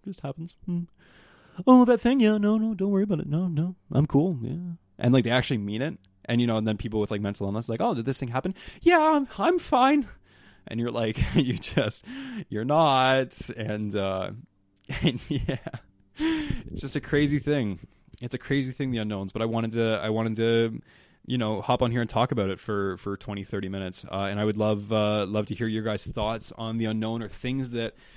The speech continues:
are, are kind of, like, harder you, for you to control.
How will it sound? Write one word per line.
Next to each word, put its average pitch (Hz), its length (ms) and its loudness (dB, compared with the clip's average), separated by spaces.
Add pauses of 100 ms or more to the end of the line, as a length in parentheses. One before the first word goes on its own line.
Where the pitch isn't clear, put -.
(220)
are, 113 300 2
are 117 100 -4
kind 131 220 -2
of, 123 60 -6
like, 127 100 0
harder 127 240 2
you, 123 260 -4
for - 200 -6
you 131 120 2
to 135 80 2
control. 127 560 -4